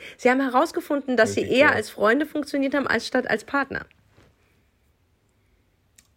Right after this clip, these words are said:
Speaker 2: Ja, sie muss ja dann, ähm,
Speaker 1: Ja, und
Speaker 2: <laughs> sie hat dann nicht das, die kann dem Problem dann aus dem Weg gehen, ne? <laughs> Wenn sie
Speaker 1: sie
Speaker 2: nur
Speaker 1: kann auf jeden
Speaker 2: befreundet
Speaker 1: Fall dem
Speaker 2: sind.
Speaker 1: Problem aus dem Weg gehen. Und ich denke, dass er,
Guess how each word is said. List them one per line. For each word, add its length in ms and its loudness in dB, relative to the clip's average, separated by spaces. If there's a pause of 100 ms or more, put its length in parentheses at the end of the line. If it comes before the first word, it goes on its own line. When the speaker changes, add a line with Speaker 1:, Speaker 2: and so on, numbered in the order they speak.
Speaker 2:
Ja, 200 -2
sie 80 -6
muss 220 -2
ja 100 4
dann, 280 -2
ähm, 360 -6 (280)
Speaker 1:
Ja, 220 6
und 180 0 (120)
Speaker 2:
<laughs> 120 -4
sie 100 4
hat 100 4
dann 100 4
nicht 140 0
das, 260 -2
die 120 -20
kann 200 2
dem 100 2
Problem 340 4
dann 100 4
aus 140 0
dem 140 0
Weg 240 4
gehen, 220 2
ne? 200 2
<laughs> 20 -10
Wenn 160 4
sie 80 2
Speaker 1:
sie 60 6
Speaker 2:
nur 80 0
Speaker 1:
kann 180 4
auf 60 2
jeden 100 2
Speaker 2:
befreundet 80 4
Speaker 1:
Fall 100 4
dem 120 2
Speaker 2:
sind. 60 -4
Speaker 1:
Problem 280 0
aus 140 -4
dem 120 -4
Weg 180 -2
gehen. 200 0
Und 200 -2
ich 160 -4
denke, 320 4
dass 320 0
er, 460 2